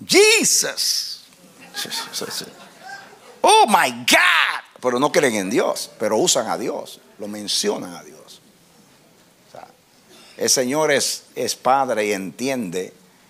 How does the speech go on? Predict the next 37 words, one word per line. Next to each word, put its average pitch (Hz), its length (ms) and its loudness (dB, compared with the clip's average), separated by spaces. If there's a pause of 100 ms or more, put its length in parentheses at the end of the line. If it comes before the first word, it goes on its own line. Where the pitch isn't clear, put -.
(160)
que 98 200 -4
es 104 80 0
simplemente 113 500 -2
una 107 140 -4
expresión, 90 1000 -4
pero 87 240 -2
cuando 85 240 -2
usted 101 180 -4
tiene 120 220 -4
conciencia 90 1000 -2
de 73 140 -8
Dios, 78 120 -8
"Yo 110 60 -6
no 104 100 -4
voy 101 100 -4
a 90 40 -4
mencionar 78 480 -6
mi 78 180 -8
Dios", 76 340 -8
porque 82 200 -8
muchas 107 280 0
veces 104 360 -4 (600)
cuando 87 200 0
decimos 90 460 0
eso 92 340 0
es 92 280 0
en 85 100 -4
momentos 80 560 -6
donde 78 300 -6
no 110 160 -2
debiéramos 82 460 -2
de 78 60 -4
mencionar 76 460 -6
el 76 140 -8
nombre 80 300 -10
de 90 160 -16
Dios. 101 340 -10